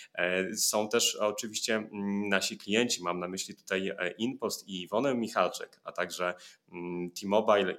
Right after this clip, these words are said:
i, mm, Andrzeja Adamca, którzy podzielą się właśnie, e, z Wami dobrymi praktykami,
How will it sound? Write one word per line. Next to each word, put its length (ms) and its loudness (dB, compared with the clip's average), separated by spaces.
i, 220 -4
mm, 340 -8
Andrzeja 460 2
Adamca, 600 0
którzy 640 0
podzielą 540 6
się 240 2
właśnie, 540 2
e, 300 2
z 220 -4
Wami 420 2
dobrymi 560 2
praktykami, 800 0